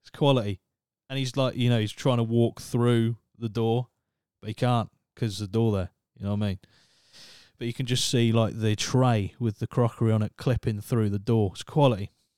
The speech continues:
It is quality. Uh, I might see if I can download the sound for it as well, just 'cause the sound of it is great. And th-, this is not what the question was really about, but this is what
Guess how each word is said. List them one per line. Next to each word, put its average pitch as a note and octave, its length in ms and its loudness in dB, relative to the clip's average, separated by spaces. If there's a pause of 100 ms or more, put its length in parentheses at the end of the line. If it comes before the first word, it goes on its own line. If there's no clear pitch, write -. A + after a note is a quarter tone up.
(220)
It B2+ 160 -6
is A#2+ 160 -2
quality. G#2 420 -2 (760)
Uh, A2 140 -4
I - 20 -2
might D#3 220 -2
see D#3 160 -2
if C#3 120 -6
I C3+ 80 -4
can A#2+ 200 -10
download A#2+ 480 -6
the G#2+ 100 -10
sound A#2+ 480 -4
for G#2 240 -6
it - 60 -10
as G#2 100 -8
well, G#2 380 -4 (120)
just - 280 -6
'cause D3+ 240 -4
the A#2+ 140 -6
sound D#3+ 460 0
of G#2+ 80 -4
it A2 120 -6
is A2+ 120 -4
great. A2+ 440 0
And D#3 140 -6
th-, G#3+ 160 -4
this D3 400 -6
is A2+ 180 -4
not G#2+ 300 -2
what G#2 140 -10
the G2+ 80 -12
question - 460 -4
was G2+ 180 -12
really A2+ 240 -2
about, G#2+ 380 -4
but D3 120 -8
this E3+ 220 -4
is C3 140 0
what A#2+ 420 -2